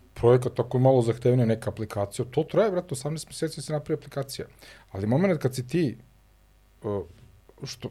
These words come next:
smislio, definisao pitch, pitchovo unutar, eh, kompanije, dobio sredstva, o, dobio tim, krenuo da praviš, godinu i po dana kasnije si izbacio,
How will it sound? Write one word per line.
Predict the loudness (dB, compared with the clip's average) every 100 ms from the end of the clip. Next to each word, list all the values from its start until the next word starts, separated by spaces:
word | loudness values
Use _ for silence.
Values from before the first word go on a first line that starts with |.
| -8
smislio, | 0 6 6 4 -6 -8 -8 -14 _ -18
definisao | -8 -8 0 2 2 0 -4
pitch, | -2 -4 -4 -14 -14 -18 _
pitchovo | -6 -4 2 4
unutar, | 4 2 0 -2
eh, | -2 -6 -8
kompanije, | -4 0 2 2 2 -2 -6 -16 _ -12
dobio | 0 8 8 8 2
sredstva, | 4 0 0 -6 -8 -10 -10
o, | -8 -8 -4
dobio | 6 6 6 2
tim, | 2 0 0 -6 -20 -20 -8
krenuo | 4 4 6
da | 4
praviš, | 6 6 6 2 -10 -18 -20 -16
godinu | 0 4 6 4
i |
po | 2 2
dana | 2 2
kasnije | 4 2 4 2 2 -2
si | -8 -4
izbacio, | 0 4 4 4 -2 -2